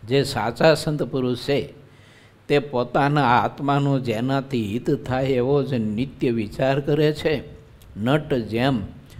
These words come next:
સાવધાનીથી દોર ઉપર ચાલે છે તેમ સાચા સંત નિત્ય આત્મકલ્યાણનું ધ્યાન રાખીને ચાલે છે. જબર, જબર છે. વાહ,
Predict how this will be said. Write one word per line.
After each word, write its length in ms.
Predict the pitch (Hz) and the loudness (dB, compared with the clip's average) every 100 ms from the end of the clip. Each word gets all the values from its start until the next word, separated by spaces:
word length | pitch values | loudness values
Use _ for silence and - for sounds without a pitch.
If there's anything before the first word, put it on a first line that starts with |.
| - - - | -20 -20 -20
સાવધાનીથી 1080 | - 104 117 117 101 117 135 156 170 160 180 | -10 -2 -2 -2 -4 -2 2 4 2 4 4
દોર 320 | 170 165 165 | 8 10 10
ઉપર 380 | 156 156 180 147 | 8 4 2 2
ચાલે 440 | 131 135 135 143 135 | 2 2 2 0 -2
છે 220 | 139 123 | -2 -4
તેમ 360 | 127 123 127 | -2 -2 -2
સાચા 500 | 117 107 110 - 135 | -4 -4 -4 -4 -4
સંત 400 | 120 - 120 143 | -4 -6 -8 -6
નિત્ય 600 | 123 104 110 131 - 139 - - | -4 -4 -4 -6 -4 -4 -4 -8
આત્મકલ્યાણનું 1000 | 104 - 151 160 151 147 135 131 127 117 | -8 -6 -2 0 4 4 4 2 0 -2
ધ્યાન 560 | 117 101 107 127 120 | -6 -6 -4 -2 -4
રાખીને 520 | 107 98 - 127 143 | -4 -8 -8 -8 -6
ચાલે 320 | 151 80 - - | -8 -12 -14 -16
છે. 320 | - - - - - - - - - - - 110 | -18 -20 -20 -20 -20 -20 -20 -20 -20 -20 -18 -14
જબર, 600 | 110 117 123 110 104 107 98 | -6 -4 -4 -4 -8 -12 -14
જબર 240 | 92 92 87 | -16 -16 -16
છે. 240 | - - - - - - - - - - - - - 107 | -18 -20 -20 -20 -18 -16 -14 -16 -18 -18 -18 -18 -16 -8
વાહ, 720 | 110 127 131 131 127 123 113 | 2 4 6 6 4 2 0